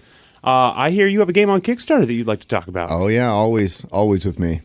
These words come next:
Speaker 1: Always. You ca-, you can't help yourself,
Speaker 2: <laughs>
Speaker 1: right?
Speaker 2: Yeah,
Speaker 1: There's
Speaker 2: that's
Speaker 1: always
Speaker 2: right.
Speaker 1: more games to be made.
Speaker 2: <laughs>
Speaker 1: Uh, why don't you tell us a little bit about it?
Speaker 2: So, uh, we've actually been on Kickstarter for about a, um, a, well, we actually are funded already. Slip Strike is the name of the game. It is a two-player,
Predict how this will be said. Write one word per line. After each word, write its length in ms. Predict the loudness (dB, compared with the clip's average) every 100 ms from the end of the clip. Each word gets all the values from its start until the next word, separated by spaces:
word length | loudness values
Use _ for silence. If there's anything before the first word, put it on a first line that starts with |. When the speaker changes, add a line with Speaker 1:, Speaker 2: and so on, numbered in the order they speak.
| -4
Speaker 1:
Always. 540 | 0 4 4 4 0
You 60 | -4
ca-, 100 | -2
you 80 | -2
can't 200 | 2 2
help 180 | 4
yourself, 380 | 2 2 2 2
Speaker 2:
<laughs> 0 |
Speaker 1:
right? 200 | 4 4 4
Speaker 2:
Yeah, 80 | 0
Speaker 1:
There's 160 | 0
Speaker 2:
that's 140 | 0 2
Speaker 1:
always 180 | 4
Speaker 2:
right. 60 | 4
Speaker 1:
more 100 | 4
games 300 | 4 2 2
to 40 | 2
be 100 | 2
made. 300 | 2 0 -4
Speaker 2:
<laughs> 40 | -6 -4 -2 0
Speaker 1:
Uh, 360 | 2 4 2
why 180 | 2 2
don't 100 | 2
you 60 | 4
tell 100 | 2
us 100 | 4
a 40 |
little 140 | 2 4
bit 80 |
about 220 | 4 2 0
it? 120 | -6 _ -20 -20 -4
Speaker 2:
So, 400 | 2 4 4 2
uh, 240 | 2 2
we've 160 | 2 2
actually 280 | 0 0
been 180 | 2 2
on 320 | 2 0 0
Kickstarter 340 | 0 -2 0 -2
for 80 | 0
about 160 | 0
a, 380 | 2 2 0 -2
um, 460 | 0 0 -2 -4 -8
a, 100 | -6
well, 220 | -2 0
we 100 | 0
actually 320 | 0 -2 -4 -4
are 220 | -4 -2
funded 340 | -2 -2 -2 -2
already. 400 | -2 -2 -2 -4
Slip 240 | -4 -6
Strike 360 | -4 -2 -2 0
is 220 | -2 -2
the 80 | -2
name 180 | -2 -2
of 60 |
the 80 | -2
game. 320 | -4 -4 -6 -8 -20 -20 _
It 100 | -2
is 140 | 0 0
a 40 |
two-player, 800 | -4 -4 -4 0 0 2 0 -2